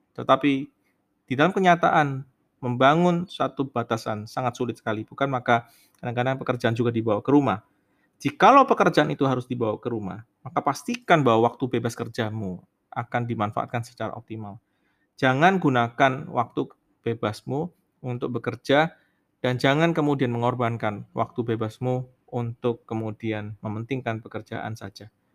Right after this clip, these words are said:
Rekan-rekan sekalian, yang keempat adalah memikirkan tentang pekerjaan itu membiba-, eh, membebani dirimu sendiri,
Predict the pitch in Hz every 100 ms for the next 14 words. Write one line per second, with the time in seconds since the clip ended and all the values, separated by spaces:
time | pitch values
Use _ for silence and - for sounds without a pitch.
0 | _ _ _ _ 123 143 147 147 147 143
1 | 156 175 175 175 _ _ _ - 127 135
2 | 156 170 156 131 123 131 127 131 139 123
3 | 123 120 117 113 117 - _ _ - 127
4 | 123 120 113 120 - 135 139 - _ _
5 | - 120 113 113 - - 123 123 123 120
6 | 120 113 - 120 117 120 117 113 110 113
7 | 117 117 120 147